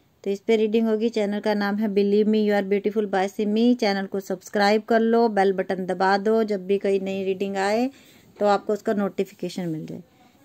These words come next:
क्या आपके पार्टनर जो थर्ड पार्टी के पास चले गए हैं आपको छोड़ के, क्या वो आपको याद करते हैं?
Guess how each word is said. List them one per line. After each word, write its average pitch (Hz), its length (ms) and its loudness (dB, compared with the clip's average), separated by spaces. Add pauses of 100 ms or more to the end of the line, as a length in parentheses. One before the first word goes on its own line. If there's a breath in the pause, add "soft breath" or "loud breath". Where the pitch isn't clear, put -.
(100)
क्या 220 220 0 (180)
आपके 202 400 -2
पार्टनर 196 500 -2
जो 208 140 -2
थर्ड 202 360 0
पार्टी 196 320 -2
के 202 140 -6
पास 190 360 -8
चले 185 300 -4
गए 180 220 -6
हैं 180 240 -8
आपको 175 320 -10
छोड़ 170 380 -10
के, 175 200 -8
क्या 190 220 -4
वो 190 160 -4
आपको 190 300 -4
याद 190 360 -2
करते - 320 -8
हैं? 240 260 0